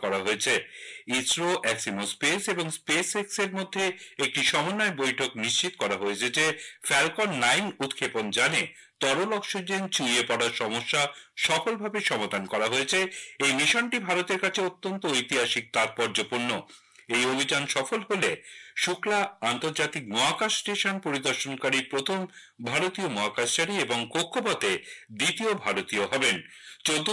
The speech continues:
দিনের এই মিশনে শুক্লা ইসরো এবং নাসার সহযোগিতায় মহাকাশে পুষ্টি এবং খাদ্য ব্যবস্থা সম্পর্কিত গুরুত্বপূর্ণ বৈজ্ঞানিক পরীক্ষা নিরীক্ষা চালাবেন। উত্তরাখণ্ডের রুদ্রপ্রয়াগ জেলার গৌরীকুণ্ডের কাছে খাড়কে পাহাড়ে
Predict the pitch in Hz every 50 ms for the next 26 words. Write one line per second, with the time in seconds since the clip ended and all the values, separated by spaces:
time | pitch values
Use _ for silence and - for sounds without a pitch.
0 | 208 226 214 220 214 208 196 175 156 135 127 - - 156 156 160 151 - - 139
1 | 123 - 175 160 117 - - - - 120 123 - - - 202 208 190 160 151 143
2 | 139 123 110 107 113 120 - 170 175 - - - 117 110 117 120 139 139 156 165
3 | 160 143 110 90 - - - - - - _ - 120 127 135 - - - 160 -
4 | 165 156 - - 175 165 - - 233 226 208 190 175 165 160 - 143 139 131 -
5 | 185 180 180 180 175 180 175 160 - - 170 151 - 135 117 107 - 120 107 98
6 | - 127 123 - 151 151 143 - - - - - _ - 117 135 160 202 202 -
7 | 220 208 233 220 220 208 165 202 - 131 123 143 127 127 120 117 - 147 147 156
8 | 156 - 120 104 95 95 92 - - 117 110 - 139 123 123 120 107 110 92 80
9 | 69 - - - - _ _ - _ _ _ _ _ _ _ _ _ _ _ _
10 | _ _ _ _ - - - _ - _ _ _ _ _ _ _ - 120 123 120
11 | - 120 143 170 - 202 214 233 240 254 240 190 131 139 139 - - 202 226 -
12 | 247 240 233 202 - 214 220 226 214 190 143 135 131 131 156 196 - - 196 151
13 | 113 113 110 - 127 120 120 - 175 175 170 - - - 117 120 123 - - 190
14 | 190 185 - 120 110 107 120 131 143